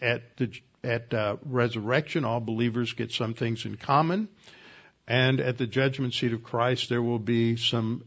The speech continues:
additional blessings that are bestowed upon those who have performed well during this church age, and others who have not performed well or at all, uh, will lose rewards.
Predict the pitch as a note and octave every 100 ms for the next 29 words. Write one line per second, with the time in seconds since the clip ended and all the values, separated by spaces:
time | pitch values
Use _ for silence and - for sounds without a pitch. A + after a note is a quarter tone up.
0 | - A#2+ A2+ C3 F#3+ - C3+ B2+ G#2+ A2+
1 | A#2 - B2+ A#2 - A#2 A#2 A#2 - A2+
2 | A#2 A#2 A2+ G#2+ A2 G2+ G2+ G2 G#2 -
3 | - - - _ C3 B2 A#2 A2+ A2+ A#2
4 | G#2+ B2 B2+ B2 A2 G#2 G#2+ G#2+ G2 G#2
5 | A2+ A2 G#2+ G#2+ G#2 - - - _ -
6 | - A2 G2 C#3 D3+ D3+ C3+ B2 A#2 A#2
7 | A#2 B2 C3+ C#3 C3 - A#2 A2+ A2+ G#2
8 | G#2+ A2 A#2 - - A#2 A2+ A2+ A2 G#2+
9 | G#2 - G2+ G#2+ A#2 A2+ - A2 F#2+ G2+
10 | A2+ B2 G#2+ A2+ - - - - - -
11 | G#2+ - C#3 C#3 D#3 G3+ G#3 C3+ G2+ -
12 | G2+ - _ A#2+ A#2 G#2+ G2+ - - -